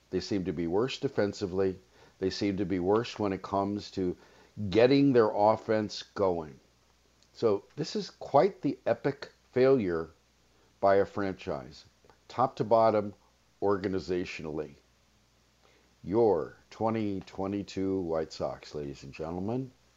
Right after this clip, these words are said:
That's why Saturday Suckage exists. You can vent. We're trying to, we are trying to suck so they don't have to, but this is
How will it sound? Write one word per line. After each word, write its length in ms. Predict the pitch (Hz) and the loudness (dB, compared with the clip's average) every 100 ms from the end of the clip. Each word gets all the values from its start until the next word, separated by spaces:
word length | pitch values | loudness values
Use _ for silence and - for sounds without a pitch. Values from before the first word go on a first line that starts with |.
| _ _ - - - - | _ _ -20 -20 -20 4
That's 260 | 107 131 | 4 6
why 180 | 139 131 | 6 4
Saturday 520 | 127 123 120 127 120 | 4 6 6 6 2
Suckage 580 | 117 - 113 123 95 95 | 2 2 2 0 -2 -2
exists. 760 | 85 71 76 123 175 - - - - - - - - | -4 -8 -2 0 0 -6 -12 -16 -20 -20 -20 -20 -6
You 120 | 113 | -4
can 180 | 110 90 | -2 -2
vent. 560 | 82 127 208 - - - _ _ _ _ | 2 4 4 -2 -12 -16 _ _ _ _
We're 100 | 90 | -6
trying 460 | 92 117 127 139 135 | -2 6 8 8 2
to, 500 | - 127 127 123 110 - _ _ _ _ _ - | 2 6 6 4 0 -10 _ _ _ _ _ 0
we 180 | 139 147 | 6 6
are 100 | 135 | 4
trying 400 | - 151 170 170 | 2 2 4 2
to 80 | 143 | 0
suck 300 | - 147 - | 2 0 0
so 200 | - 120 | 2 4
they 180 | 123 135 | 6 4
don't 220 | 135 120 | 4 0
have 340 | 110 127 131 | 0 2 0
to, 340 | - 135 139 139 | -2 2 2 2
but 200 | 104 101 | -2 -2
this 400 | 98 90 120 - | -6 -2 -2 -2
is 180 | 107 92 | -4 -6